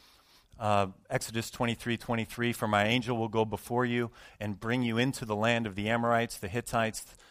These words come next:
the Perizzites, the Canaanites, the Hivites, and the Jebusites, and I will completely destroy them." And so Dawkins labels the God of the Bible as an ethnic cleanser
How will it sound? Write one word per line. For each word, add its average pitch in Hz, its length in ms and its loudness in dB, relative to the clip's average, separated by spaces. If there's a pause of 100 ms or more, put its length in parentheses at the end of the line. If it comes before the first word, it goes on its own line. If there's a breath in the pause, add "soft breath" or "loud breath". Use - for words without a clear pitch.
(200 soft breath)
the 101 80 -10
Perizzites, 110 760 2
the 107 100 -10
Canaanites, 117 640 0
the 101 80 -8
Hivites, 110 500 0
and 101 80 -6
the 98 40 -4
Jebusites, 110 580 0 (260 loud breath)
and 113 120 0
I 117 60 6
will 120 120 4
completely 180 880 2
destroy 143 480 6
them." 90 220 0 (1700 soft breath)
And 117 120 -4
so 156 140 2
Dawkins 151 680 8 (260 soft breath)
labels 151 600 8
the 139 100 4
God 143 340 10
of 139 100 2
the 127 80 2
Bible 143 480 8
as 135 180 10
an 139 120 2
ethnic 170 500 6
cleanser 131 600 4